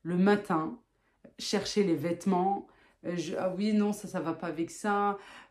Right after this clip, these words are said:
Euh, ah zut, il y a le pantalon, mais il n'y a pas le haut, il est au sale, bah, qu'est-ce que je vais mettre avec ? Non, le reste, ça va pas, euh, c'est pas tendance, c'est pas la bonne colo-, le bon coloris, et cetera, et cetera.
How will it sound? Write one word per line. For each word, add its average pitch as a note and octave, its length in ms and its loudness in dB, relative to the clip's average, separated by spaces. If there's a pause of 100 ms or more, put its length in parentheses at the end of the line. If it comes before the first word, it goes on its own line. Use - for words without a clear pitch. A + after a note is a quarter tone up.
Euh, F3+ 300 2
ah B3+ 260 0
zut, A#3+ 480 -2
il G#3 80 -2
y A3 80 6
a G#3+ 40 6
le G3+ 80 0
pantalon, A#3 460 0
mais A3 180 4
il G3+ 40 2
n'y G3+ 60 2
a G3+ 80 0
pas B3 240 0
le A#3 200 4
haut, A#3 480 4
il G#3+ 280 0
est A#3 40 6
au A#3 140 6
sale, B3+ 580 2 (540)
bah, G#3 120 0
qu'est-ce G#3 220 -6
que B3 100 2
je G3 80 0
vais A3 140 2
mettre G#3+ 300 -2
avec ? A3+ 420 0
Non, A#3 140 4
le G#3+ 140 2
reste, A#3 280 0
ça G#3+ 80 -2
va F#3 200 -4
pas, A#3 420 0
euh, G3+ 200 0
c'est G#3+ 200 -2
pas A3 200 -2
tendance, A3 800 -2
c'est G3+ 220 -2
pas A3+ 220 -4
la G#3+ 100 -2
bonne G#3 260 -4
colo-, G#3 640 -4
le G3+ 200 0
bon G3+ 240 -4
coloris, G#3 640 -2
et A3 60 -4
cetera, G#3+ 460 -6
et G#3+ 60 -6
cetera. G3 580 -6